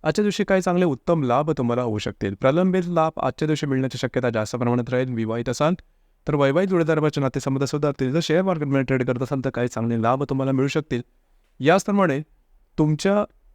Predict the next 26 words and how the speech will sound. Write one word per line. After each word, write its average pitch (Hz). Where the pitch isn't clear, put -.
जे 160
वयोवृद्ध 170
मित्र 123
आहेत 123
त्यांच्याकडून 147
काही 135
चांगले 120
सल्ले 127
तुम्हाला 113
आजच्या 110
दिवशी 107
मिळू 107
शकतील. 113
खोळंबलेले 175
लाभसुद्धा 147
आजच्या 131
दिवशी 123
मिळण्याची 113
शक्यता 113
बऱ्याच 107
प्रमाणात 110
राहील. 131
दिवस 143
तुमच्यासाठी 160
शुभ 160
फलदायी 151